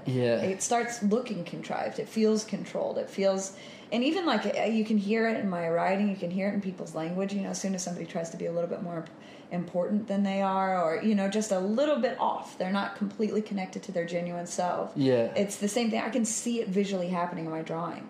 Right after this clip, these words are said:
Speaker 2: I watch my drawing become a fucking cartoon of itself or
Speaker 1: Yeah.
Speaker 2: whatever.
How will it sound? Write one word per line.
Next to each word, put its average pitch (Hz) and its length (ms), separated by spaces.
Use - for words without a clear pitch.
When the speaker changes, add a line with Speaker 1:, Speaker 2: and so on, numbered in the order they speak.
Speaker 2:
I 196 60
watch 190 440
my 175 140
drawing 170 460
become 170 320
a 156 140
fucking 165 380
cartoon 180 360
of 175 100
itself - 480
or 147 60
Speaker 1:
Yeah. 135 60
Speaker 2:
whatever. - 340